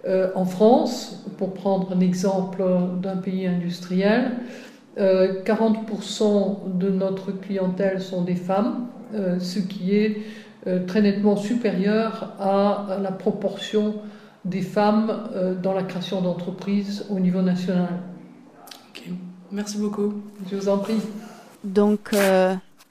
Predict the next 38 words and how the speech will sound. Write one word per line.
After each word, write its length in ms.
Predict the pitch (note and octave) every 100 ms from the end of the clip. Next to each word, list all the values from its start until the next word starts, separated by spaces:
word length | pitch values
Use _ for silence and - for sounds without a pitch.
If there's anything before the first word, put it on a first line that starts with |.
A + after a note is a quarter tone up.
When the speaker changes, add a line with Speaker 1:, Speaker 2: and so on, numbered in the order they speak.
| _ _ _ _ -
Speaker 3:
nous 140 | G#3
voici, 800 | G3+ G3+ - - A3+ A3+ A3+ G#3+ -
euh, 240 | G3 G3 F#3+
de 120 | G3+
nouveau 300 | G3 F#3+ G#3
sur 300 | - G#3+ F#3+
le 100 | F#3+
onde 240 | F#3+ G3+
de, 440 | F#3+ F#3 F3 F3 F3 -
de 120 | F#3 F3+
Radio 300 | G3 G3+ G3+
Panique 380 | F#3 F#3+ G#3
cent 220 | - G3+ F#3
cinq 280 | F#3 F3+
point 240 | - F3+ F3+
quatre 480 | - C4+ E4+ - E4+ F4 -
et 80 | A#3+
vous 220 | G#3 G3
écoutez 460 | G3+ - - A#3+ C4+ -
Elles 240 | A3 F#3
en 80 | F#3+
parlent 300 | F#3 F3 F3
encore. 480 | F3 - B2+ C3 - - - - - - -
Le 80 | F#3
sujet 360 | - G3 A3
est 220 | B3+ G#3+
le 120 | G3+ G3+
microcrédit 760 | C#4+ B3+ A3+ A3 F#3 D3+ F#3 _
et 80 | F#3
les 100 | F3
femmes. 400 | E3+ C3+ C3 D3+ - - - - - - -
Euh, 320 | G#3 G3 G3
je 100 | G3 A3
voulais 180 | C4+
demander 560 | C#4+ C4 A#3 A3 B3 -
d'abord 340 | - G#3 A3+ B3+
à 20 |
Angèle 840 | A#3+ G#3+ G3 G3+ G3+ G#3 G#3 F3+